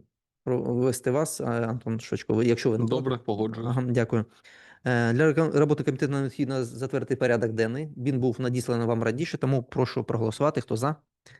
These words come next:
Speaker 1: Проти? Утримався? Дякую, рішення прийнято. Так, е, ми переходимо до першого питання порядку денного про перегляд висновку комітету від двадцять третього травня двадцять п'ятого року, протокол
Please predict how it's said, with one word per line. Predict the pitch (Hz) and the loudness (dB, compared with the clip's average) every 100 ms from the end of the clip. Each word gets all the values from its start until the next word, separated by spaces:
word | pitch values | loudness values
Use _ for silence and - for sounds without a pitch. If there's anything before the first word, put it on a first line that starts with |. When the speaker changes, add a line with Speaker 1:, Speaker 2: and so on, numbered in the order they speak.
| _ | _
Speaker 1:
Проти? | - 117 110 151 147 | -4 0 2 4 2
Утримався? | 131 120 139 - 151 | 4 2 0 0 0
Дякую, | 120 113 117 | 0 0 -2
рішення | 113 117 104 | -4 -8 -10
прийнято. | - 120 139 160 151 _ _ _ _ _ _ _ _ _ - - - - _ | -4 -2 0 0 -2 _ _ _ _ _ _ _ _ _ -20 -20 -20 -20 _
Так, | 135 120 - | 0 0 2
е, | 127 | 2
ми | 127 143 | 4 4
переходимо | - 139 139 135 127 | 4 2 4 2 2
до | 127 | 2
першого | 135 - 123 120 | 2 2 -2 -2
питання | - - 123 117 120 | -2 0 2 0 0
порядку | 131 117 - | 0 0 -4
денного | 110 110 117 139 151 | -8 -6 -4 -4 -4
про | - 151 123 110 | 0 4 4 4
перегляд | 147 139 117 110 113 - | 2 4 2 0 -6 -6
висновку | 139 131 - 113 - | 0 0 0 -6 -4
комітету | 131 123 120 113 139 | 0 0 0 0 0
від | 147 | 0
двадцять | 139 139 | 0 0
третього | 135 131 | -2 -2
травня | 123 127 123 | 0 0 -2
двадцять | 117 117 | -4 -4
п'ятого | 120 120 117 | -2 0 2
року, | 117 117 | 2 0
протокол | - 131 135 127 | -2 -2 0 -2